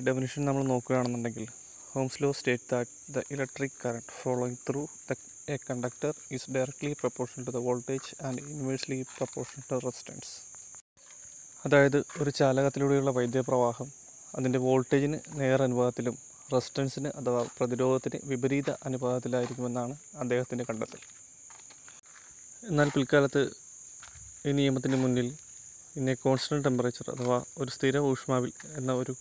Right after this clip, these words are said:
കൂട്ടിച്ചേർക്കൽ കൂടി ഉണ്ടായിട്ടുണ്ട്. അതായത് ഒരു സർക്യൂട്ടിലുണ്ടാകുന്ന താപവ്യതിയാനം അതിലൂടെ ഒഴുകുന്ന കറണ്ടിനെയും അതിൻ്റെ റെസിസ്റ്റൻസിനെയും ബാധിക്കുമെന്ന് ചുരുക്കം. ഇലക്ട്രിക്കൽ യൂണിറ്റുകളുടെ representation പ്രകാരം നമുക്ക്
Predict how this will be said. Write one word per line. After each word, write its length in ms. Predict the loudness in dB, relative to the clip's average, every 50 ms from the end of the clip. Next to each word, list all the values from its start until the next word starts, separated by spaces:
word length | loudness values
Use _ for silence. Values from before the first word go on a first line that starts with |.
| -12 -18 -12 -4
കൂട്ടിച്ചേർക്കൽ 560 | -2 -2 -2 -2 -2 0 0 0 0 0 -2 -2 0
കൂടി 180 | -2 -2 -2 -4 -8 -12 -12 -6 -4
ഉണ്ടായിട്ടുണ്ട്. 460 | 0 0 0 0 0 -2 -4 -6 -8 -12 -14 -16 -16 -18 -16 -16 -16 -16 -16 -16 -16 -18 -18 -20 -20 -18 -18 -10 -4 2
അതായത് 300 | 6 8 8 10 8 8 6 4 4 0 -2 -2
ഒരു 100 | 0 2 4
സർക്യൂട്ടിലുണ്ടാകുന്ന 680 | 2 2 2 2 0 0 2 2 4 6 6 6 6 4 6
താപവ്യതിയാനം 640 | 6 6 6 6 4 4 4 6 6 4 4 2 0 -4 -8 -12 -12 -12 -6 -4 -2
അതിലൂടെ 320 | 2 2 2 4 6 6 6
ഒഴുകുന്ന 240 | 6 6 6 4 4 2
കറണ്ടിനെയും 480 | 2 2 2 2 4 4 4 4 4 2 -2 -8 -14 -16 -16 -16 -16 -16 -16 -16 -14 -6 0
അതിൻ്റെ 240 | 2 2 4 4 4 4
റെസിസ്റ്റൻസിനെയും 640 | 4 2 0 0 0 0 2 0 0 -2 -2 -4 -6 -10 -14 -16 -16 -10 -2 2
ബാധിക്കുമെന്ന് 500 | 4 4 4 2 2 2 2 2 0 0 -2 -8 -10 -4
ചുരുക്കം. 300 | -2 0 0 -2 -2 -6 -10 -12 -14 -14 -16 -16 -16 -16 -16 -14 -14 -14 -16 -16 -18 -20 _ _ _ _ _ -6 -6
ഇലക്ട്രിക്കൽ 380 | -6 -2 -2 -2 0 2 2 4 4
യൂണിറ്റുകളുടെ 480 | 4 4 2 2 2 2 4 4 4 2 0 -2 -8 -14 -16 -16 -18 -20 -20 -12 -6 -4
representation 580 | -4 -4 -4 -4 -4 -2 -2 -2 -2 -4 -4 -2 0
പ്രകാരം 360 | 2 2 2 2 0 0 -2 -4 -8 -14 -20 -20 -10 -6 -2
നമുക്ക് 300 | -2 0 0 0 0